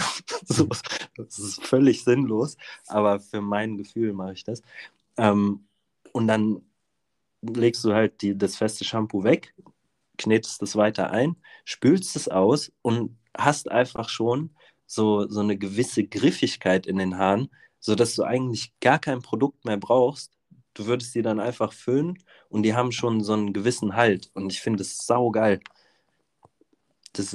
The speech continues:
Speaker 2: Ja,
Speaker 1: ist
Speaker 2: das stimmt.
Speaker 1: meine Empfehlung der Woche, des Monats, des Jahres.
Speaker 2: Ja, vielleicht, vielleicht komm ich da auch noch mal zu dem Vergnügen.
Speaker 1: Ja, ich, vielleicht hab ich noch irgendwo ein festes Shampoo rumfliegen, dann kann ich dir das mal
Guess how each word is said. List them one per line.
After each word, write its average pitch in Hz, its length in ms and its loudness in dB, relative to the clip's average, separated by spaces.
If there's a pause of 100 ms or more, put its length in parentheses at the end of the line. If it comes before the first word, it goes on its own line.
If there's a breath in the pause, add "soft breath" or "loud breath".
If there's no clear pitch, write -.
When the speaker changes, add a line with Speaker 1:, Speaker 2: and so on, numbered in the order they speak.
Speaker 2:
Ja, 87 160 -8
Speaker 1:
ist - 0 -
Speaker 2:
das 85 120 -16
stimmt. 95 460 -14 (320)
Speaker 1:
meine 110 360 6
Empfehlung 107 680 -4 (580)
der 92 240 -2
Woche, 104 340 -2
des 90 240 -8
Monats, 117 680 -2 (160)
des 98 160 -8
Jahres. 107 500 2
Speaker 2:
Ja, - 40 -
vielleicht, 110 500 -6
vielleicht 101 600 -12 (560)
komm 101 200 -10
ich 98 120 -10
da 90 80 -8
auch 95 240 -10
noch 67 160 -14
mal 82 200 -10
zu 80 140 -18
dem 82 200 -10
Vergnügen. 85 640 -12 (760)
Speaker 1:
Ja, 101 200 4
ich, - 240 -2 (240)
vielleicht 113 520 -4
hab 123 160 -2
ich - 80 -12
noch 101 200 -2
irgendwo 98 720 2 (180)
ein 95 80 -8
festes 101 400 -2
Shampoo 101 340 -2
rumfliegen, 92 560 -4
dann 85 140 -8
kann 87 200 -14
ich - 120 -12
dir 85 80 -8
das 85 180 -10
mal 80 240 -16